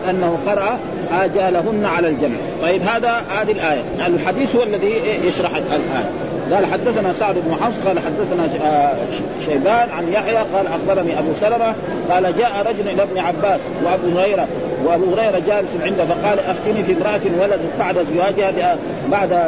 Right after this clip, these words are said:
زواجها بأربعين ليلة'". امرأة ولدت بعد، بعد زوجها، بعد زوجها بأربعين ليلة. قال ابن عباس: "آخر الأجلين"،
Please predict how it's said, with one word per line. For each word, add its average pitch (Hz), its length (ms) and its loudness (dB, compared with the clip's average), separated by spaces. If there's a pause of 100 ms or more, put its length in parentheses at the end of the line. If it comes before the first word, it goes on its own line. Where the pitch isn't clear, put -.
(160)
زواجها 190 340 2
بأربعين 175 580 0
ليلة'". 175 300 2 (1700)
امرأة 208 340 4
ولدت 208 540 2
بعد، 196 160 0 (540)
بعد 160 160 0 (480)
زوجها، 180 560 2
بعد 175 240 0
زوجها 196 360 2
بأربعين 175 520 0
ليلة. 185 320 0 (360)
قال 202 140 2
ابن 170 160 0
عباس: 165 420 0 (120)
"آخر 214 320 0
الأجلين"، 151 720 2